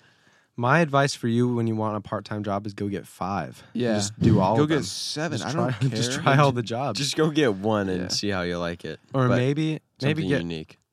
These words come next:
Speaker 1: get a job where it's not gonna be, like, your career, where you're kind of forcing yourself to leave it. I know that's what you just said, Gavin. I know that.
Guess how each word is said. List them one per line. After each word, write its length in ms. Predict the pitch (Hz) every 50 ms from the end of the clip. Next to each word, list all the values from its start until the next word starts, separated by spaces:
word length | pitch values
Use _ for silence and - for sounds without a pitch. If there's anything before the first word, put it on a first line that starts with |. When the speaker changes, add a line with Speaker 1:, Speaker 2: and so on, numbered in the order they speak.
| - 131
Speaker 1:
get 200 | 120 127 110 113
a 40 | 113
job 460 | 113 117 110 107 107 107 107 110 - - _ -
where 500 | 117 110 104 104 101 98 98 92 92 _ _ _ _ _ _ _ _ _ -
it's 140 | 113 113 -
not 120 | 117 110 104
gonna 120 | 107 104
be, 80 | 98 104
like, 200 | 95 92 - -
your 100 | 101 95
career, 580 | - - - 98 90 92 90 90 82 82 80 85 -
where 280 | 101 98 98 98 95
you're 200 | 95 95 101 101
kind 180 | - - 107 98
of 80 | 92
forcing 320 | - - 98 98 - - 101
yourself 300 | 95 92 - 98 92 90
to 100 | - 101
leave 360 | 90 90 98 95 92 92 87 85
it. 300 | 82 78 73 - - - _ _ _ _ _ _ _ _ _ _ _ _ _ _ _ _ _ _ _ _ _ _ _ _ _ _ _ _ _ _ _ _ -
I 80 | - 117
know 200 | 123 147 147 147
that's 200 | 139 127 - 135
what 100 | 123 120
you 100 | 123 117
just 200 | 113 113 - -
said, 280 | 117 101 90 85 85 - _ _ -
Gavin. 340 | - 95 87 82 90 87 85 - -
I 140 | - 107 107
know 300 | 110 113 113 113 113 110
that. 340 | 104 92 85 82 - -